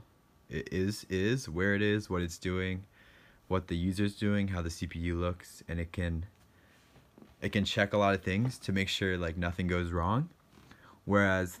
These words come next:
the, a compiled language can only check it and check what might go wrong before the program starts, right? So, so it, it goes through it, and it, it, it can look for errors, you know, it can look for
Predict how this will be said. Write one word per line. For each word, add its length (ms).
the, 420
a 80
compiled 480
language 580
can 200
only 280
check 360
it 180
and 240
check 400
what 140
might 360
go 120
wrong 440
before 680
the 80
program 460
starts, 540
right? 260
So, 500
so 200
it, 120
it 260
goes 260
through 300
it, 100
and 180
it, 220
it, 240
it 140
can 180
look 140
for 180
errors, 500
you 80
know, 120
it 80
can 100
look 120
for 280